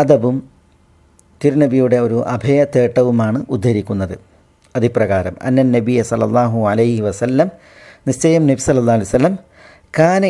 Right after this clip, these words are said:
ഇദാ ദഖലൽ ഖല, കാന ആയിരുന്നു, ഇദാ ദഖലൽ ഖല, ഖലായിൽ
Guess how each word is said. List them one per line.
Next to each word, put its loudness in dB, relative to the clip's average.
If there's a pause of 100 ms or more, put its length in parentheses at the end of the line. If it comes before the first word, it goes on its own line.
ഇദാ 4 (140)
ദഖലൽ 2 (100)
ഖല, 2 (2000)
കാന 2 (560)
ആയിരുന്നു, 2 (420)
ഇദാ 4 (180)
ദഖലൽ 2 (100)
ഖല, 2 (400)
ഖലായിൽ 2